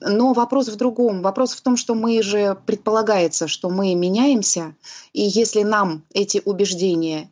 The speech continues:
не помогают приходить к нашим целям,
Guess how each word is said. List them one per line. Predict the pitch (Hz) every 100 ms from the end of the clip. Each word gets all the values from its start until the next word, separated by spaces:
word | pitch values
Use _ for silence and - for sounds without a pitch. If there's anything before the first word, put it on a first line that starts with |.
| -
не | 190 190 190
помогают | 185 190 185 170 175 160 156
приходить | - 170 - 180 175 156
к | -
нашим | 175 165 160 151
целям, | - 262 294 170